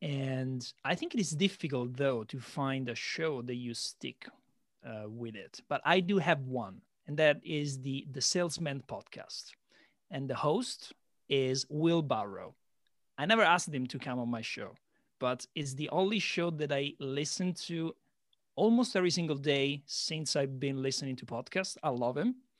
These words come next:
He has a great show, and if you're in sales, I think you should listen to the show. And invites, he, he has had hundreds of guests from all over the world.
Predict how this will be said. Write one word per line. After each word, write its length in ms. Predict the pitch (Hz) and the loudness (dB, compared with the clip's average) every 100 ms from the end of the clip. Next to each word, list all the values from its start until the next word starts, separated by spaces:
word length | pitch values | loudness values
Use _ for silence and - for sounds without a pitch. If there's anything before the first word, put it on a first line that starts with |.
| - _ _ _ - | -20 _ _ _ -8
He 100 | 139 | 0
has 220 | 131 135 127 | 2 2 -2
a 40 | |
great 560 | 120 120 139 131 127 - | -6 -2 2 2 2 -2
show, 360 | - 120 127 | -6 -4 -4
and 100 | 127 | -4
if 160 | 120 - | -6 -8
you're 140 | 110 | -12
in 160 | 110 127 | -10 -6
sales, 440 | - 139 123 113 | -2 0 -2 -4
I 80 | 117 | -6
think 220 | 113 117 | -6 -8
you 80 | 123 | -8
should 200 | - 113 | -8 -8
listen 360 | 113 120 123 113 | -6 -4 -4 -4
to 100 | 123 | -6
the 80 | 120 | -6
show. 360 | - 127 190 - - _ - | -4 -4 -4 -8 -20 _ -10
And 120 | 151 | 2
invites, 520 | 196 185 143 120 123 - | 6 6 6 4 2 -2
he, 220 | 180 180 - | -4 -4 -4
he 280 | 190 196 196 | -4 -4 -6
has 420 | - 156 147 - | -6 -2 -2 -2
had 440 | - 170 147 143 - _ _ | -2 2 4 2 -4 _ _
hundreds 800 | - - 202 185 147 120 113 131 | -6 4 6 6 4 -2 -2 -6
of 200 | 127 123 | -6 -4
guests 280 | 131 120 | -2 -4
from 240 | - 131 135 | -6 -4 0
all 100 | 143 | 0
over 140 | 127 | 0
the 100 | 113 | -6
world. 440 | 110 101 92 - | -6 -8 -10 -14